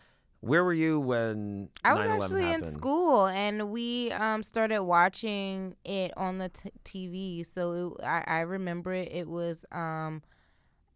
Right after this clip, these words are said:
Speaker 2: unbelievable,
Speaker 1: Mm-hmm.
Speaker 2: um, scary, um, I was all the way upstate in New York, and one of my professors, my pig and Latin teacher,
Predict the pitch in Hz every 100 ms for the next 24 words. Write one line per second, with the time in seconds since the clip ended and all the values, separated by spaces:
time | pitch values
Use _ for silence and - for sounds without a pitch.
0 | - - - - _ - 185 190 190 180
1 | 175 170 175 170 185 220 226 - 202 196
2 | 180 170 - - 190 175 170 175 214 220
3 | _ _ _ - 185 180 175 170 170 165
4 | 170 170 _ _ _ - 175 180 180 -
5 | 196 202 214 196 190 - 190 190 185 190
6 | 185 190 185 180 180 190 214 196 196 -
7 | 185 180 175 - 170 180 185 185 180 185
8 | 185 196 185 175 170 165 160 - 208 185
9 | 185 175 175 185 175 170 165 _ _ -
10 | 185 - 185 175 175